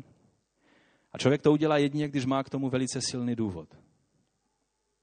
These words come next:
Není to samo sebou. Je to důsledek zklamání a frustrace.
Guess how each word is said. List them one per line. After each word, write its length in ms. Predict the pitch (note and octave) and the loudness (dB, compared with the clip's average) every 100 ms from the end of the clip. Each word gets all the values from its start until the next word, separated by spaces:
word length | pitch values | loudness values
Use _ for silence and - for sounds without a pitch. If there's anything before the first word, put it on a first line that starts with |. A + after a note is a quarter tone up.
| _ _ _ _ _ _ _ _ _ _ _ _ _ _ G2+ G2 G2+ _ _ _ _ _ _ _ _ | _ _ _ _ _ _ _ _ _ _ _ _ _ _ _ _ _ _ _ _ _ _ _ _ _
Není 200 | D#3 E3 | -4 -2
to 100 | D3 | -2
samo 240 | C#3 C3 C3 | -2 -4 -4
sebou. 420 | - A#2+ E2+ F2 _ _ _ _ _ _ _ _ _ _ _ _ _ _ _ _ _ _ _ _ _ _ _ _ _ - - | -6 -6 -8 -12 _ _ _ _ _ _ _ _ _ _ _ _ _ _ _ _ _ _ _ _ _ _ _ _ _ -20 -8
Je 60 | A#2 | 2
to 120 | C#3 | 2
důsledek 580 | C#3+ - D3+ D3+ C#3 - - - - | 4 2 2 4 2 -2 -16 -16 -12
zklamání 640 | - - C#3+ C#3+ D3 D3 | -6 2 4 4 2 0
a 60 | D3 | -2
frustrace. 720 | C3+ D3 - D3+ - G2 E2+ | -2 -4 -2 -4 -2 -6 -8